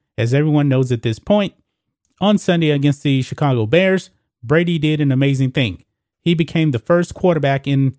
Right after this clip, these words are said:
the one hundred and one year history of the N F L to throw six hundred touchdown passes in the regular season. It's a record that seems inevitable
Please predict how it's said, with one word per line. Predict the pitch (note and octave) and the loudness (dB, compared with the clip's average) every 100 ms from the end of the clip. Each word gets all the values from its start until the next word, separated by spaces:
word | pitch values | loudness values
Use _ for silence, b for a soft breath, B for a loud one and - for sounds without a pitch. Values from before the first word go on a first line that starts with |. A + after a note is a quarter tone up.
| _ _ _ - | _ _ _ -2
the | C3+ B2+ A#2+ | 0 0 0
one | D3+ E3+ | 0 2
hundred | F3 D3+ | 2 2
and | C#3 | 2
one | D#3+ E3+ | 2 0
year | E3+ C#3+ B2+ | 0 0 0
history | F#3+ F3+ - F#3 | -2 -4 -4 -4
of | C#3+ C3 | -2 -2
the | B2+ | 0
N | C#3+ | 0
F | C3+ - | 0 -2
L | F#3 F#3 - _ _ | -2 -2 -6 _ _
to | - D3 | -4 -4
throw | - E3 E3+ G#2 - _ _ | -2 0 2 0 -6 _ _
six | - - E3+ - | -20 -4 -4 -2
hundred | - D3+ C#3 | -2 0 0
touchdown | - C3 - A#2 | -2 -2 -2 -6
passes | A#2 B2+ A#2+ C3+ B2 - _ _ | -4 -4 -4 -4 -6 -8 _ _
in | - D#3 | 0 0
the | B2+ | 2
regular | B2+ A#2+ A#2 | 0 0 -2
season. | - E3 A2 - _ _ _ _ _ | 0 0 0 -10 _ _ _ _ _
It's | D#3 - | -4 0
a | B2+ | 0
record | A#2 F3 F3+ D#3+ | 2 0 0 -2
that | C3+ | -4
seems | - D#3+ D3+ C3+ | -2 0 0 0
inevitable | C#3+ E3+ E3 E3+ F3 F3 | 0 0 0 0 0 0